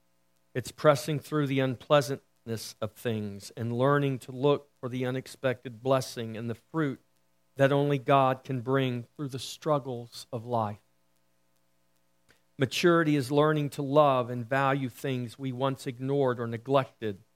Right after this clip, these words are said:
or did not know.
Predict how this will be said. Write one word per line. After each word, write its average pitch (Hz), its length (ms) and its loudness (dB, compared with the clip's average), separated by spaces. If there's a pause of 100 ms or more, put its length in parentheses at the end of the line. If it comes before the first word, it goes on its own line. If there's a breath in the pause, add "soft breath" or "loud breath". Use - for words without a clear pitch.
(1500)
or 113 160 0
did 117 220 -10
not 117 240 -4
know. 127 320 -2